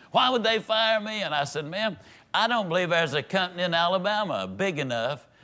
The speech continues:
to contain this much poison in one small spot.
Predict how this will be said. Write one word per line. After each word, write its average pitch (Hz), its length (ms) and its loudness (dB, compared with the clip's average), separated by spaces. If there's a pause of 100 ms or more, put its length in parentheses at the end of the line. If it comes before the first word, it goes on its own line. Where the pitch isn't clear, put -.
(320)
to 139 60 2
contain 151 540 -2
this 170 200 0
much 165 300 -2
poison 123 480 -2
in 107 120 -6
one 113 200 -4
small 123 340 -4
spot. - 580 -6